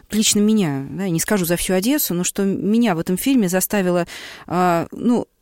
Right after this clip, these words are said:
свернуться в комок, вот скорчиться, чтобы, вот знаете, просто, э, чтобы не видеть происходящего,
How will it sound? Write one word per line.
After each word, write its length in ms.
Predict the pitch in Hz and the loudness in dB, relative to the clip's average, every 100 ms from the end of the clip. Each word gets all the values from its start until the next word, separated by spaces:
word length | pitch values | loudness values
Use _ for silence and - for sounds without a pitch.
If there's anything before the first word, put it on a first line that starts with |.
| _ _ | _ _
свернуться 640 | 226 220 262 262 294 - 247 | 0 4 6 6 6 2 0
в 80 | - | 0
комок, 600 | 214 214 208 147 - - _ | 0 4 4 2 -2 -16 _
вот 180 | 175 - | -4 -2
скорчиться, 640 | - 269 294 - - 190 | 0 2 2 0 0 -2
чтобы, 460 | - 233 202 208 190 | 0 -2 0 2 0
вот 120 | 180 | 0
знаете, 380 | 220 247 - 185 | -2 -2 -2 -4
просто, 440 | - 185 - 180 - - - - - | -4 -6 0 -2 -2 -8 -12 -12 -8
э, 380 | 175 175 160 - - - - - - - - 190 190 - - - | -4 -4 -4 -8 -12 -14 -16 -14 -14 -14 -12 -8 -8 -8 -12 -10
чтобы 360 | - 220 202 185 - 113 - | -4 0 2 0 -6 -12 -8
не 340 | 185 208 240 | 2 6 6
видеть 580 | 233 247 170 - - - _ _ - - _ - - | 6 4 4 0 -4 -8 _ _ -20 -20 _ -18 -8
происходящего, 960 | 185 175 170 214 220 311 - 196 160 | 0 2 2 2 2 2 0 -2 -6